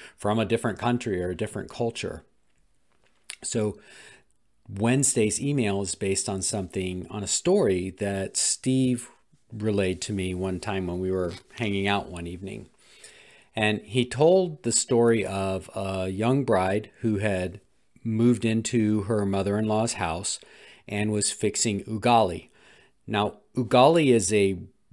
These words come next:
really stiff corn porridge. Uh,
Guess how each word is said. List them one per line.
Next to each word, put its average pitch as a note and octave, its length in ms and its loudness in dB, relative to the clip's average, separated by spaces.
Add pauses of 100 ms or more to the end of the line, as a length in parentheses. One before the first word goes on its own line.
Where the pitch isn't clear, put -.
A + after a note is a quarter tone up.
(120)
really D#3+ 760 4
stiff - 960 2 (200)
corn C#3 500 0
porridge. D3+ 800 2 (280)
Uh, - 200 -12